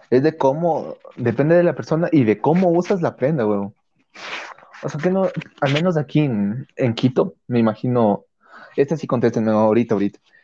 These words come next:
Si es que ustedes han visto una de estas tiendas así que,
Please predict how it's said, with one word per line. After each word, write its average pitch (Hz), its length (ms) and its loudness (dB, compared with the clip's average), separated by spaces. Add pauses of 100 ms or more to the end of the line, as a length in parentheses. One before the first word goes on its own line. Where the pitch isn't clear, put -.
(180)
Si - 100 2
es 123 100 2
que - 80 -6
ustedes 135 280 2
han 127 100 0
visto 127 240 -2
una 131 140 2
de 123 60 4
estas 127 260 -4
tiendas 131 420 2
así 127 320 0
que, 107 720 -2